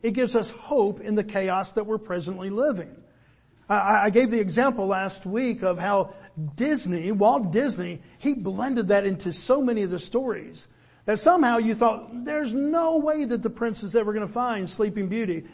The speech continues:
There's no way that Cinderella is gonna be a match with this, uh, slipper that was, uh, left behind at the ball." And yet, when we go through those stories, even though there's times of conflict and chaos,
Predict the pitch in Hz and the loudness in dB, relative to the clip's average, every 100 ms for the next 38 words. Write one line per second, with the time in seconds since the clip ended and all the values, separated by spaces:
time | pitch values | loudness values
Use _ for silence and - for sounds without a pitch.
0 | - 320 226 285 320 311 320 285 233 - | -4 -2 0 2 4 4 4 4 0 0
1 | 294 269 247 285 294 220 220 185 240 233 | -2 -2 2 2 4 2 0 -4 -2 -2
2 | 226 226 - - 202 208 254 269 - 208 | -2 -4 -8 -6 0 2 4 2 0 0
3 | 196 208 202 208 214 196 185 - 285 277 | 2 2 2 0 -12 -12 -10 -2 -2 0
4 | 196 180 185 185 175 - - - - 196 | 0 2 0 0 -6 -10 -20 -20 -4 0
5 | 190 190 202 254 - 233 196 226 240 214 | 0 2 2 0 0 -4 -2 -2 -2 -2
6 | 202 180 196 226 190 156 147 - - - | -4 -2 0 0 -2 -6 -12 -20 -20 -6
7 | 220 233 269 349 294 233 247 247 226 180 | 2 6 6 4 2 2 4 4 2 2
8 | 208 214 277 277 294 - 196 196 202 233 | 4 4 2 0 0 0 2 2 2 0
9 | 254 254 254 247 247 - 240 247 214 170 | 2 2 2 0 -4 -4 -2 0 0 -2
10 | - 247 247 247 240 247 247 220 220 262 | -2 0 0 0 -2 -2 -2 -4 -2 0
11 | 254 226 220 220 | 2 2 -2 -6